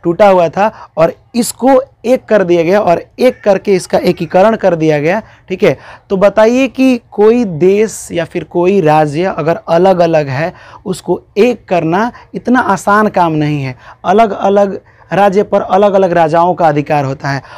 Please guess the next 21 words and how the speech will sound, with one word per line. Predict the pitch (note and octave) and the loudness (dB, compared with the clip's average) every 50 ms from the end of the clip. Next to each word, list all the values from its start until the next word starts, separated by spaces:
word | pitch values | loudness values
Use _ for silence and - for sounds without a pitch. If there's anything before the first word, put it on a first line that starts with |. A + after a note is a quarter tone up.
| - - | -10 -4
अब | - E3 - - | -4 -4 -4 0
उन | - C#4+ D4+ D4 C#4+ | 2 4 6 6 6
लोगों | C4+ B3+ | 4 2
को | - - A#3+ | 2 0 -2
समझाना, | - - - G#3+ G#3 G#3 F#3 F3 F#3+ G3+ G3+ G3+ G3 | 0 0 -2 -2 -2 -2 -2 -2 -2 -2 -2 -2 -2
उन | G3 | -2
लोगों | G3+ G3+ F#3+ | -2 -4 -4
को | - G3 | -4 -6
समझा | - - F#3+ F#3 F#3 F3 F3 G#3 A#3+ | -6 -4 -4 -2 -2 0 2 2 2
करके | A#3 - A3+ A3 G#3 - G#3 - - - - | 2 2 0 0 0 -2 -4 -4 -4 -4 0
एक | A#3+ C4+ - - | 0 0 0 -2
करके | F#3 - - G3+ F#3 F3 - - G#3 A3+ - - - - - - | -6 -4 -2 -2 -2 -2 -4 -6 -8 -8 -8 -14 -20 -20 -10 -6
और | - F#3 A#3+ | -4 -4 -2
एक | A3+ - - - | -2 -4 -4 -4
राष्ट्र | E3+ D3 D3 F#3+ A3 A#3+ - - G3+ | -4 0 2 2 2 2 0 -4 -8
बनाना | F#3 F#3+ F#3+ G3 G#3+ G#3+ F#3+ | -6 -6 -4 -4 -2 -4 -4
बहुत | D#3+ D#3 F3+ E3+ G#3+ A#3 G3 F#3 | -2 -4 -2 -2 -2 -4 -4 -4
ही | F3+ F#3+ | -4 -4
मुश्किल | F3+ E3+ D#3 - - - D3+ | -4 -4 -6 -8 -8 -10 -10
काम | D3 - D3 C3+ C3 C3 | -8 -8 -8 -8 -8 -8
है। | B2+ | -10